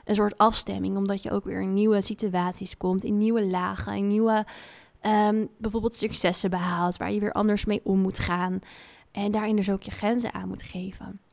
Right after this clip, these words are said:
Maar denk bijvoorbeeld ook aan hele aardse dingen of vrij aardse dingen, ook al is dat op andere plekken in het universum, ook als bijvoorbeeld de liefde. Dat kan ook een uitdaging zijn. En dat zijn ook processen waar ik zelf ook, eh, steeds weer opnieuw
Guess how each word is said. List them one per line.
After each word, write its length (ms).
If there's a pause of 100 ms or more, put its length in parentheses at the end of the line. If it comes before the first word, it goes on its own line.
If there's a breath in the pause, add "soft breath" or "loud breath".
(160)
Maar 140
denk 200
bijvoorbeeld 440
ook 140
aan 80
hele 300 (100)
aardse 600 (340)
dingen 460
of 260
vrij 400
aardse 320
dingen, 380
ook 180
al 80
is 60
dat 120
op 120
andere 240
plekken 300
in 60
het 40
universum, 400
ook 180
als 180
bijvoorbeeld 400
de 60
liefde. 480 (500 loud breath)
Dat 180
kan 180
ook 180
een 100
uitdaging 640
zijn. 420 (760)
En 120
dat 140
zijn 160
ook 100
processen 420
waar 100
ik 120
zelf 380
ook, 280 (440 loud breath)
eh, 400 (180)
steeds 500
weer 160
opnieuw 600